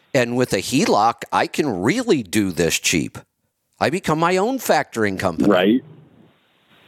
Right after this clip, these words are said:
Speaker 2: Yeah. Yeah.
Speaker 1: And,
Speaker 2: And you say
Speaker 1: and
Speaker 2: about
Speaker 1: now
Speaker 2: Convoy, uh,
Speaker 1: yeah,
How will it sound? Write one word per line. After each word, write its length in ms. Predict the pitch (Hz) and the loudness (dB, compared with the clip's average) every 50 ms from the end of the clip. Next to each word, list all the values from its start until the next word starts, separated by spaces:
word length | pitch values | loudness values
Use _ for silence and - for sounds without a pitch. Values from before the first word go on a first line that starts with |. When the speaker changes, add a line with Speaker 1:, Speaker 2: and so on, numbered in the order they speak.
| _ _ _ _ _ _ _ _ - | _ _ _ _ _ _ _ _ 0
Speaker 2:
Yeah. 320 | - 107 107 90 82 80 - - - - - _ _ _ _ _ _ _ _ _ - | 2 2 2 2 0 -4 -6 -8 -20 -20 -20 _ _ _ _ _ _ _ _ _ -2
Yeah. 480 | - 117 113 - 123 107 98 92 - - - - | 0 2 4 4 4 4 4 0 -2 -4 -4 -2
Speaker 1:
And, 240 | 160 196 240 262 143 | -2 0 2 2 2
Speaker 2:
And 100 | 135 143 139 | 4 4 4
you 100 | 139 139 | 4 2
say 140 | - 165 165 | 2 2 4
Speaker 1:
and 120 | 160 202 220 | 4 4 4
Speaker 2:
about 260 | 135 131 131 123 - | 2 2 0 0 -2
Speaker 1:
now 120 | 160 131 131 135 143 143 135 113 | 0 0 2 2 4 2 2 2
Speaker 2:
Convoy, 260 | 107 101 98 98 95 101 101 - - 110 | 2 2 2 4 2 2 -2 0 2 2
uh, 120 | 120 123 - | 2 2 2
Speaker 1:
yeah, 320 | 147 135 160 190 185 - | 2 0 2 2 0 -2